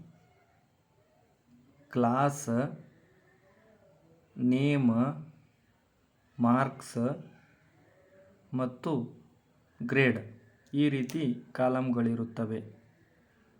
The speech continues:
ಅಂಕಗಳನ್ನು ನಮೂದಿಸಿದ ನಂತರ ಎಡಭಾಗದಲ್ಲಿರುವ ಪಿ ಡಿ ಎಫ್ ಅಥವಾ Excel ಇವುಗಳಲ್ಲಿ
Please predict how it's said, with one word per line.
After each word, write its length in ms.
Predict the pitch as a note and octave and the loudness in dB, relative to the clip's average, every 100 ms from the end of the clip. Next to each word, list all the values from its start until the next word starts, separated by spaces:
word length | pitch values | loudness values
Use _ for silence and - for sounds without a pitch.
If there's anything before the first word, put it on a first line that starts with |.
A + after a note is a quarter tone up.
| _ _ _ _ _ _ _ _ _ _ _ _ _ _ _ _ _ - - _ - | _ _ _ _ _ _ _ _ _ _ _ _ _ _ _ _ _ -20 -20 _ -2
ಅಂಕಗಳನ್ನು 1120 | C3 D#3 D#3+ D#3 D3 C#3+ C#3+ C#3+ D3 B2 B2 C3 | 0 0 0 -2 0 0 0 0 0 0 -2 -4
ನಮೂದಿಸಿದ 680 | B2+ C#3+ D3 C#3+ C#3+ C#3+ | -2 -2 0 -2 -2 -2
ನಂತರ 640 | C#3+ C#3 B2 C3 B2 C3 A2 A2 D3+ - - _ B2 | 0 0 0 -2 -2 -2 0 -4 -6 -12 -20 _ 2
ಎಡಭಾಗದಲ್ಲಿರುವ 1400 | A#2 A#2+ C#3 C3+ C#3+ D3+ C#3+ C#3 C3+ C3 C3 B2+ C3+ C#3 A#2+ - - _ _ - | 4 6 4 0 -2 -2 -2 -2 -4 -2 -2 -2 0 -2 -2 -6 -20 _ _ -2
ಪಿ 220 | C#3 D3+ | 2 2
ಡಿ 140 | D#3 | 2
ಎಫ್ 300 | D#3 D#3+ E3 - _ _ _ _ _ - | 0 -2 -4 -20 _ _ _ _ _ -8
ಅಥವಾ 340 | B2+ - C#3+ C#3+ | -6 -2 2 4
Excel 640 | B2 A#2 - - C3 F#2+ - - - _ _ _ _ _ _ _ - | 2 0 -4 0 2 2 -4 -20 -20 _ _ _ _ _ _ _ -2
ಇವುಗಳಲ್ಲಿ 960 | C#3+ D3+ C#3 C3 B2+ D3 C3+ B2 A#2+ | 0 2 2 4 4 4 2 2 -2